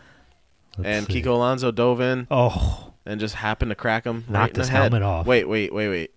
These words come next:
Speaker 2: Fast forward it, 'cause they're gonna show Joe Flacco looking dazed as a motherfucker.
Speaker 1: Yeah. Kiko Alonso's helmet's gone, too. That's 'cause that dude fucking jacked
Speaker 2: They,
Speaker 1: him.
Speaker 2: yeah, they ripped it off. Oh, wait, they didn't show him getting up yet. Oh,
Speaker 1: Oh.
Speaker 2: here we go.
Speaker 1: Oh.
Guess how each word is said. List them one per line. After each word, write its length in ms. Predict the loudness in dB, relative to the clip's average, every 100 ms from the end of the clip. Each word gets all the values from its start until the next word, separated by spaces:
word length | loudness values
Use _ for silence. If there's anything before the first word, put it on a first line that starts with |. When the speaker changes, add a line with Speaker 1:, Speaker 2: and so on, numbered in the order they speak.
| -4
Speaker 2:
Fast 300 | 0 0 2
forward 260 | 2 4
it, 160 | 2 0
'cause 180 | -4 -2
they're 100 | -2
gonna 160 | 0
show 200 | 0 0
Joe 180 | 0 0
Flacco 560 | 0 -2 0 0 -2 -4 _ _ _
looking 440 | -6 -4 -6 -8 -12 _ _
dazed 440 | -2 0 0 -2 -4
as 100 | -4
a 40 |
motherfucker. 540 | -6 -6 -8 -8 -10 -12 -8
Speaker 1:
Yeah. 260 | -6 -6 -10 _ _ _ -2
Kiko 180 | 0
Alonso's 460 | 2 0 -2 -2 -4
helmet's 260 | -4 -6 -8
gone, 240 | -8 -4
too. 260 | -2 -2 -4 -6
That's 120 | -2
'cause 140 | -2
that 160 | -2 -4
dude 220 | -4 -4
fucking 340 | -6 -8 -12 -8
jacked 280 | -6 -4
Speaker 2:
They, 100 | -2
Speaker 1:
him. 160 | -2 -4
Speaker 2:
yeah, 160 | -4 -4
they 120 | -4
ripped 220 | -6 -6
it 80 | -6
off. 220 | -6 -10 _ _
Oh, 120 | -8 -4
wait, 220 | -4 -4
they 80 | -6
didn't 160 | -6
show 140 | -4 -4
him 120 | -4
getting 200 | -6 -6
up 140 | -6 -6
yet. 180 | -8 -8 _ -6
Oh, 80 |
Speaker 1:
Oh. 40 | -4
Speaker 2:
here 140 | -2
we 80 | -2
go. 180 | -4 -8 _ -12
Speaker 1:
Oh. 140 | -10